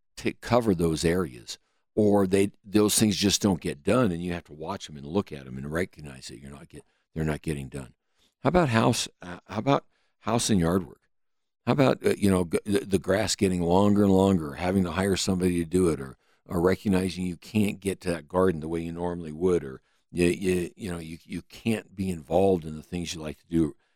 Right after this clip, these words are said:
with yard work? And how about activities with children or with others, uh, and, and the personal activities that are involved? How about just being able to do the basic per-, b-, b-, b-, the basic per-, uh,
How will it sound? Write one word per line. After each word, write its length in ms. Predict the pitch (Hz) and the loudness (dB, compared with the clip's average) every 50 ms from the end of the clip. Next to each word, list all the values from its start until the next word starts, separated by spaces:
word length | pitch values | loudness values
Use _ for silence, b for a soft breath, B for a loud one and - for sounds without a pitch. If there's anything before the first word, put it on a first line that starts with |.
| _ _ | _ _
with 240 | - 82 80 - - | -10 -10 -10 -10 -10
yard 300 | 82 78 76 73 69 62 | -10 -8 -8 -8 -10 -14
work? 140 | - - _ - | -20 -20 _ -20
And 120 | 85 85 | -18 -14
how 160 | 80 95 113 131 | -10 -6 -4 -4
about 280 | 123 127 123 135 131 | -2 -2 -2 -2 -2
activities 640 | 123 110 107 _ - 104 95 92 90 90 92 82 85 | -4 -6 -8 _ -6 -6 -6 -4 -6 -6 -6 -8 -10
with 160 | 85 85 - | -12 -12 -6
children 440 | - - - 87 78 71 - - _ _ _ _ _ _ _ _ _ _ - | -6 -4 -2 -2 -4 -6 -8 -16 _ _ _ _ _ _ _ _ _ _ -8
or 160 | 95 90 85 | -4 -2 -2
with 160 | 82 78 - | -2 -2 -6
others, 400 | 80 73 69 - _ - - - _ _ _ _ _ _ _ _ _ _ _ _ - 76 | -8 -10 -12 -14 _ -20 -20 -20 _ _ _ _ _ _ _ _ _ _ _ _ -20 -18
uh, 180 | 73 73 69 - _ - | -18 -16 -18 -18 _ -6
and, 260 | 92 85 80 80 90 - | -4 -4 -2 -4 -4 -6
and 280 | 95 87 82 82 80 | -6 -6 -6 -6 -8
the 60 | 78 | -10
personal 420 | - - - 101 90 - - 92 85 | -8 -4 -2 -2 -2 -2 -4 -8 -10
activities 480 | 82 - - - 90 85 80 80 71 71 | -10 -8 -2 -2 -2 0 -2 -6 -6 -8
that 100 | 73 69 | -10 -10
are 80 | 67 | -10
involved? 340 | 65 64 60 64 60 62 _ _ _ _ _ _ _ _ _ _ _ - | -12 -14 -18 -20 -20 -20 _ _ _ _ _ _ _ _ _ _ _ -6
How 120 | 113 120 | -4 -2
about 320 | 127 113 110 110 - - | -2 0 -2 -2 -4 -6
just 420 | 90 87 92 95 - 95 - - 85 | -8 -4 -2 -2 -2 -2 -8 -10 -8
being 280 | 85 90 92 95 92 87 | -6 -4 -4 -2 -2 -4
able 300 | 85 90 90 80 85 85 | -2 -4 -2 -2 -4 -6
to 140 | - - - | -8 -12 -8
do 420 | 73 80 82 85 87 87 80 - _ _ _ _ _ _ - | 0 2 4 4 4 2 2 -2 _ _ _ _ _ _ -4
the 100 | 85 82 | -4 -4
basic 460 | 73 71 92 98 104 - - 95 78 - _ - | -2 2 2 2 2 2 0 -2 -2 -4 _ 0
per-, 240 | - - 98 104 - _ _ - | 0 2 2 0 -2 _ _ -14
b-, 60 | - - _ - | -14 -12 _ -12
b-, 80 | 95 - _ _ _ _ - - - | -16 -16 _ _ _ _ -20 -20 -20
b-, 60 | - _ _ _ - | -20 _ _ _ -14
the 120 | 87 82 | -14 -14
basic 540 | 73 78 - 110 139 139 - - - _ - | -10 -2 0 2 2 2 0 -2 -6 _ -8
per-, 300 | - - 120 120 - - _ _ _ _ _ _ _ _ | -2 2 2 2 0 -2 _ _ _ _ _ _ _ _
uh, 80 | - | -20